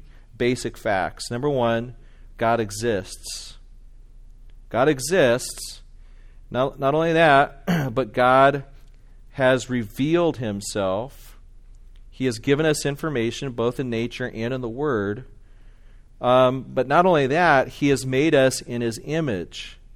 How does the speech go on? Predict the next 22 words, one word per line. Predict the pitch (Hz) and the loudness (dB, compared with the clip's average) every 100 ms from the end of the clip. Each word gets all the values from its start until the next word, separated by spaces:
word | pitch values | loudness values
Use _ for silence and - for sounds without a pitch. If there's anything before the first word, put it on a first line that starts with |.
| - - - - - - - | -20 -20 -20 -20 -20 -20 -12
And | - 127 | -6 -4
so | - 135 127 | 0 2 4
even | 151 202 | 2 4
though | 196 165 | 4 4
we | 143 | 4
are | 131 135 | 6 4
fallen, | - - 135 185 156 120 117 | 2 0 2 4 4 2 0
we | 131 | 2
are | 131 | 2
still | 123 - 147 | 0 2 2
in | 131 139 | 2 0
his | 175 147 | -2 0
image, | 123 123 120 123 | -2 0 -2 -2
and | |
we've | 127 | -4
been | 123 117 | -2 -2
given | 135 143 | -2 -2
the | 151 | -4
capacity | - - 139 139 156 139 120 117 113 | -6 -10 0 0 0 -2 -4 -4 -4
to | 127 | -6
have | 117 107 | -4 -4
language | 107 110 120 151 175 202 202 - - | -4 -2 -2 -2 0 0 -2 -8 -16